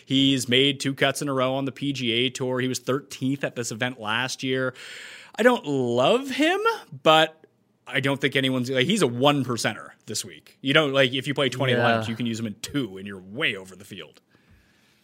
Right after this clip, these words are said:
Speaker 2: Yeah. Oh, man. You've always had a soft spot for Brendan Grace,
Speaker 1: He
Speaker 2: haven't
Speaker 1: won,
Speaker 2: you?
Speaker 1: he won me a lot of money when he won the Heritage, so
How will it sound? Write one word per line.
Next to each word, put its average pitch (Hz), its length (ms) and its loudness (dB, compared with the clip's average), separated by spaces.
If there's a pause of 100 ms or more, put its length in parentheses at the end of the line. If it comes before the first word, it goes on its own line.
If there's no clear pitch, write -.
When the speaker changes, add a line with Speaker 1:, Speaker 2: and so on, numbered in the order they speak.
(300)
Speaker 2:
Yeah. 120 560 2 (220)
Oh, 120 300 -2
man. 98 340 0
You've 175 180 -2
always 226 220 4
had 175 120 2
a 120 40 0
soft 101 300 -2
spot 92 240 -2
for 104 80 -8
Brendan 92 300 -6
Grace, 85 260 -8
Speaker 1:
He 170 80 -2
Speaker 2:
haven't 175 120 0
Speaker 1:
won, 233 140 6
Speaker 2:
you? - 100 -12
Speaker 1:
he 180 120 -2
won 185 280 0
me 285 100 2
a 254 80 4
lot 143 340 2
of 165 100 0
money 139 280 -2
when 135 140 -2
he 123 60 -2
won 117 180 -2
the 117 100 -2
Heritage, 131 540 -6
so 113 720 -2